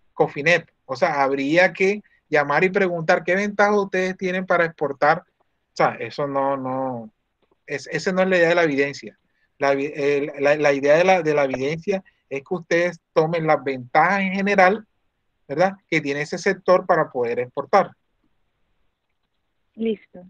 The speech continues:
Speaker 2: listo,
Speaker 1: Ok,
Speaker 2: gracias.
Speaker 1: listo. Por último tenemos aspecto a acordar por parte del vendedor y comprador al utilizar la carta de crédito como medio de pago,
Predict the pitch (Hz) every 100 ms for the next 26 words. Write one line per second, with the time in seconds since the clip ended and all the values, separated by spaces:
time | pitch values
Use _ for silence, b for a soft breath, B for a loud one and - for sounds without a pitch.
0 | _ _ - 214 202 - 185 196 226 -
1 | 170 151 - - _ _ _ _ 170 170
2 | 202 208 202 180 165 175 143 - 160 160
3 | - 180 - 226 208 196 170 156 160 165
4 | 180 165 160 160 190 170 165 160 143 139
5 | 165 170 165 160 143 131 143 190 _ _
6 | _ - 151 151 151 135 127 147 165 156
7 | 143 143 151 143 139 139 151 147 135 117
8 | 110 101 101 104 247 139 233